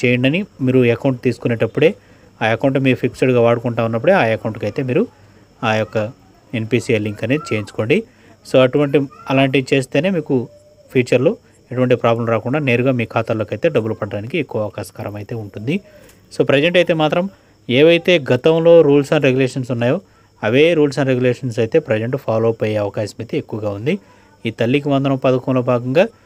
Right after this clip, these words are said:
తీసుకొచ్చిన ఇంకొక పెద్ద అంశం ఏంటంటే ప్రతి ఒక్క విద్యార్థికి, ఒక కుటుంబంలో ఇద్దరున్నా, ముగ్గురున్నా, నలుగురున్నా ప్రతి ఒక్కరికి కూడా తల్లికి వందనం పథకం కింద డబ్బులు ఇస్తామని అయితే ప్రభుత్వం పేర్కొనింది. So ఇక ఏమేమి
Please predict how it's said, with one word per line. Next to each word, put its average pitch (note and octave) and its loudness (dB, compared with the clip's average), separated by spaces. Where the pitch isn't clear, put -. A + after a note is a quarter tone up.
తీసుకొచ్చిన D3+ 0
ఇంకొక D#3 2
పెద్ద C3+ 0
అంశం C3 -4
ఏంటంటే B2+ 0
ప్రతి D3 0
ఒక్క F3 -2
విద్యార్థికి, D3 -2
ఒక B2 0
కుటుంబంలో D#3+ 4
ఇద్దరున్నా, C#3+ 0
ముగ్గురున్నా, C3+ 0
నలుగురున్నా B2+ -2
ప్రతి D3 0
ఒక్కరికి D#3+ 0
కూడా D3+ 2
తల్లికి C#3 0
వందనం C3+ -2
పథకం B2+ -4
కింద C3+ -6
డబ్బులు A#2 -4
ఇస్తామని G#2 -10
అయితే F3 -2
ప్రభుత్వం F3 -2
పేర్కొనింది. G#2+ -6
So - 2
ఇక F#3 0
ఏమేమి F#3+ 4